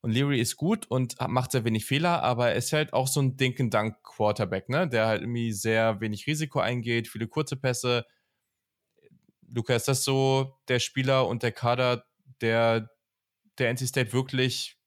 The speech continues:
da hinbringen kann, dass sie vielleicht auch das zweite Mal jetzt dann erst wäre es in der eigenen Geschichte die zehn Siege knackt?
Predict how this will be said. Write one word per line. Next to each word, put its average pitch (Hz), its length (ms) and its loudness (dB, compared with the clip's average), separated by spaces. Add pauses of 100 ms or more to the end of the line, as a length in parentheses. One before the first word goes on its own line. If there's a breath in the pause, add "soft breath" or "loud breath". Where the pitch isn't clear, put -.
(260)
da 117 220 2
hinbringen 123 380 -2
kann, 123 220 -4
dass 117 140 -4
sie 120 220 -2
vielleicht 117 320 -2
auch 123 60 -6
das 117 160 -10
zweite 117 320 0
Mal 113 340 2
jetzt 123 280 -4
dann 113 180 -2
erst 117 320 -4
wäre 113 220 -2
es 113 160 -4 (340 loud breath)
in - 160 -6
der 107 120 0
eigenen 110 280 0
Geschichte 120 360 -2
die 104 220 -6
zehn 110 260 -4
Siege 127 220 -4
knackt? - 440 -10